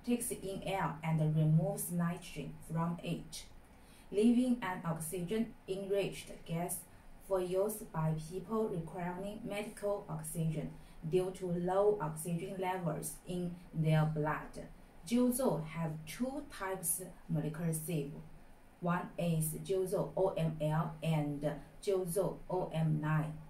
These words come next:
In our life, we normally hear about three liter, five liter oxygen concentrator, and so on. But how to choose Jiuzhou molecular sieve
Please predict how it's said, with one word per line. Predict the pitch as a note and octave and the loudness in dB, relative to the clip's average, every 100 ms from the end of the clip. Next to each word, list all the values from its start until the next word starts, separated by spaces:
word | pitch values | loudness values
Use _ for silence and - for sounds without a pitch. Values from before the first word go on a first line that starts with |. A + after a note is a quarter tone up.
| - - - - - - - | -18 -20 -20 -20 -20 -20 -6
In | B3 B3+ B3 | -2 0 4
our | B3 | 6
life, | B3 B3 F3+ - - - | 8 6 4 0 -6 -8
we | D#3+ F3+ F3+ | -2 0 0
normally | F3+ G3 A#3 A#3+ A#3+ A#3+ | -2 2 8 8 10 6
hear | A#3 A3+ A3 | 4 0 0
about | E3 D#3 D3+ E3 - - - | -2 -4 -2 -2 -4 -8 -8
three | - G3+ G#3 G#3 | -2 4 4 4
liter, | G#3 F#3+ D#3+ D#3+ - - | 0 -2 -6 -8 -14 -4
five | G#3+ G#3+ G#3 | 0 0 0
liter | G3+ G3 D#3+ - - - | -2 -6 -6 -6 -10 -8
oxygen | D#3+ D#3+ D#3 F3 E3 G#3 A3+ - - | -2 0 0 -2 -2 -2 -4 -6 -6
concentrator, | E3+ E3 D#3+ E3+ E3 D#3 D#3+ - - - - | -6 -4 -4 -6 -4 -6 -10 -14 -18 -20 -10
and | E3 D#3+ D#3 | -2 0 2
so | - E3+ D#3+ - | 0 0 -2 0
on. | E3+ D3+ - - - | 0 0 -4 -14 -8
But | F3+ E3 E3 - - | -2 2 0 -2 -14
how | - A#3 C#4 | -4 -2 -2
to | C#4 | -4
choose | B3 A#3 G#3+ - | -4 0 0 0
Jiuzhou | - A3 A3 A3 F3 | 0 2 4 4 4
molecular | D3+ D#3 E3 E3+ | 2 0 -2 -2
sieve | - G3 F3 D3+ | 0 0 0 0